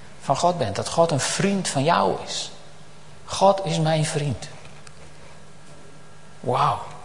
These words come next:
Dat zet het leven ineens in een heel bijzonder daglicht.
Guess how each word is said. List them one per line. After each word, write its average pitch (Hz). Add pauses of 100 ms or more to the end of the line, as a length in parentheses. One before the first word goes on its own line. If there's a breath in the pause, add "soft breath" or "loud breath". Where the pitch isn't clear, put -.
(300 loud breath)
Dat 147
zet 190
het 147
leven 175 (460 loud breath)
ineens 180 (1500 loud breath)
in 185
een 170
heel 165
bijzonder 135
daglicht. 165